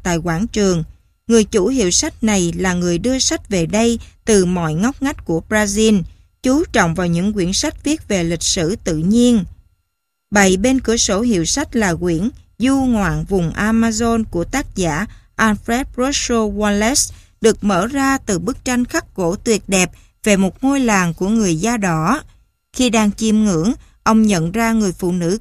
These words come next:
cao, lưng thẳng, cũng đang nhìn chằm chằm vào cửa sổ trưng bày là người đã để Maya lại trong bảo tàng. "Quyển sách đẹp quá," ông nói, giơ mũ lên chào.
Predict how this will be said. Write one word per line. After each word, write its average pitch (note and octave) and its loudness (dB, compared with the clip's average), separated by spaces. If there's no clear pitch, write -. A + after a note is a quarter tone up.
cao, B3+ 0
lưng C4 2
thẳng, G#3 0
cũng A#3 4
đang C#4 2
nhìn F#3+ 2
chằm E3+ 0
chằm E3 -2
vào F3 -2
cửa F3 -4
sổ F#3+ -2
trưng B3+ -2
bày F3 0
là G#3 2
người F#3+ 0
đã F#3 -2
để F#3+ -2
Maya C4 0
lại E3 0
trong B3 0
bảo F#3+ -2
tàng. E3 0
"Quyển F#3+ 2
sách C#4 2
đẹp G3 0
quá," C#4 2
ông G3 4
nói, G3+ 0
giơ C#4 4
mũ G3+ 2
lên B3+ 2
chào. F#3 -2